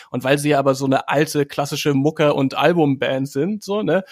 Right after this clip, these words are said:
äh, wollten sie natürlich nicht das Gefühl geben, man kennt die Hälfte der Songs schon, bevor das Album rauskommt und deswegen wurden die dann irgendwie ans Ende gepackt und als Bonustracks deklariert. Und ich find, teilweise wirkt das Album auch schon so fast nach Einflüssen sortiert. Ich weiß nicht, ob ihr das Gefühl auch hattet. Ich hab das,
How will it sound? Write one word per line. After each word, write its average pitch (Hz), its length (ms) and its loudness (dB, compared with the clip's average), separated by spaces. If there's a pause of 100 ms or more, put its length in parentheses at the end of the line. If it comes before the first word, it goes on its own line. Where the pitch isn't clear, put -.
(260)
äh, 147 240 4
wollten 151 220 2
sie 147 100 2
natürlich 151 260 0
nicht 175 160 0
das 160 140 -4
Gefühl 165 380 0
geben, 156 280 0
man 147 180 2
kennt 208 220 2
die 147 140 0
Hälfte 131 260 -2
der 131 100 -2
Songs 131 240 -4
schon, 143 160 -4
bevor 139 200 -8
das 139 140 0
Album 143 280 -2
rauskommt 156 460 2
und 135 60 -2
deswegen 143 340 0
wurden 147 160 2
die 147 80 0
dann 143 80 2
irgendwie 139 200 0
ans 139 120 -2
Ende 156 220 0
gepackt 147 320 -4
und 139 60 -4
als 131 120 -4
Bonustracks 147 640 -4
deklariert. 123 600 -8 (440)
Und 180 140 4
ich 220 80 -2
find, 277 240 -2
teilweise 220 560 2 (160)
wirkt 147 320 -2
das 190 140 0
Album 185 280 0
auch - 140 -4
schon 175 180 -2
so 156 100 -2
fast - 300 -4
nach 139 160 -2
Einflüssen 185 540 0
sortiert. 143 540 2
Ich 139 100 -8
weiß 151 120 -4
nicht, 151 120 -4
ob 139 80 -2
ihr 139 80 -4
das 139 160 -8
Gefühl 143 240 -8
auch 160 200 -2
hattet. 131 280 -4
Ich 135 100 -12
hab 160 160 -6
das, - 300 -10